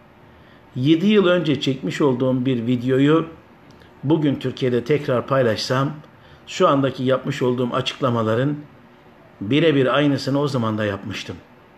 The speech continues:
Hep şunu söyledim. Kutsi olan, önemli olan, insanlar için en kıymetli olan insanların hayatına artı değer katan ürünlerinizdir.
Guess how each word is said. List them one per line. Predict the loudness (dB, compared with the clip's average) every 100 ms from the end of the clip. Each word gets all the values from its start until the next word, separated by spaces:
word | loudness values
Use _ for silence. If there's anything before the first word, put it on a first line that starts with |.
| -20 -20 -20 -20 -20 -20 -20 2
Hep | 2 2
şunu | -2 -4
söyledim. | -2 0 0 -2 -8 -14 -20 -20 -20 -20 -20 -20 -20 -20 -20 -20 -20 -20 -20 -20 -20 -8
Kutsi | -6 -4 0 4
olan, | 6 6 4 2 -4 -16 -20 -20 -20 -20 -8 0
önemli | 2 2 2 2
olan, | 2 2 2 -2 -8 -18 -20 -20 -20 -8 0
insanlar | 2 2 2 4 4
için | 2 0 -2 -2 0
en | -2 0
kıymetli | -2 0 0 0
olan | 2 4 4 2 -2 -16 -20 -20 -4
insanların | 0 0 0 2 2 0
hayatına | 0 0 -2 0 0 0 -2 -12 -20 -20 -20 -2
artı | 0 0 -2 -2
değer | 0 0 0 -2
katan | -4 -2 -2 -4 -4
ürünlerinizdir. | -4 -2 -2 -2 -2 -4 -2 -4 -4